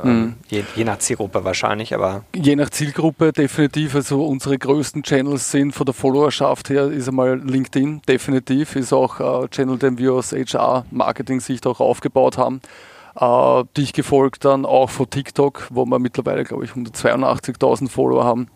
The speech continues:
Speaker 2: Ist auch ein sehr großer Channel. Äh, genauso wie Instagram, Facebook, Twitter, YouTube. Ähm, wir haben auch neue Channels, neue Channels unter Anführungszeichen für uns entdeckt in Richtung Techies, die wir anspielen wollen, beispielsweise mit Reddit
Speaker 1: Mhm.
Speaker 2: oder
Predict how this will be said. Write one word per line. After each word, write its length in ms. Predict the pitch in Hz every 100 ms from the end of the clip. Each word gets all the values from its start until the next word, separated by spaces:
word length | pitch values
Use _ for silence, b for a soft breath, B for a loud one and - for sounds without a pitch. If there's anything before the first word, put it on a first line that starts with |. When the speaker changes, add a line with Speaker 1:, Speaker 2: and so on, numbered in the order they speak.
| -
Speaker 2:
Ist 100 | -
auch 240 | 123 -
ein 100 | 127
sehr 220 | 117 127
großer 340 | 123 127 - 131
Channel. 360 | - 127 127 120 B B B B -
Äh, 300 | 113 107 104 -
genauso 480 | 127 113 120 - 120
wie 280 | 117 120 110 -
Instagram, 640 | 131 131 - 131 127 127 123
Facebook, 840 | - 131 123 - 131 127 - -
Twitter, 580 | - 127 - 131 123 113 -
YouTube. 800 | 127 135 127 - 131 123 - -
Ähm, 460 | 113 117 120 117 110
wir 100 | 123
haben 120 | 127
auch 120 | 123
neue 360 | 131 123 135 135
Channels, 400 | 139 131 135 -
neue 340 | 123 123 135
Channels 300 | 127 127 123
unter 220 | 123 - -
Anführungszeichen 680 | 127 139 127 - 131 110 120
für 100 | 135
uns 160 | 131
entdeckt 380 | 135 123 123 - B B B B
in 60 | 123
Richtung 540 | 120 123 - 127 120
Techies, 440 | - 131 - 135 -
die 100 | 131
wir 140 | 127
anspielen 400 | 120 123 - 127
wollen, 320 | 123 123 120 107 _ -
beispielsweise 560 | - - 120 127 117
mit 160 | 123 113
Reddit 540 | 123 131 139 135 - -
Speaker 1:
Mhm. 100 | 104
Speaker 2:
oder 420 | 120 123 117 110